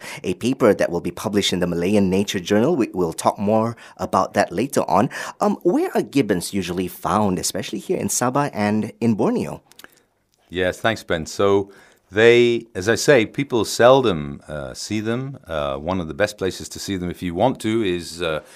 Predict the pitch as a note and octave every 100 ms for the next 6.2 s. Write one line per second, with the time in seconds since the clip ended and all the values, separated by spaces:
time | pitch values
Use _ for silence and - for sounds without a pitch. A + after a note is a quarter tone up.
0 | - _ F2+ D2+ D#2+ - G#2 G#2 F2+ G2
1 | G2+ F2+ - E2+ D#2 F2 A2+ A#2+ - C#3
2 | A#2 A2+ D#3 A#3 D2+ D#2 D#2 D#2+ D#2+ D#2
3 | D#2 D#2+ D#2 F#2 D#2+ D2+ F#2 F#2 E2 E2+
4 | A2 G#2+ D#2 D2 - E2 F2 E2 F2+ -
5 | F#2 G#2 F#2 E2+ - D2+ D2 - E2+ D#2
6 | D2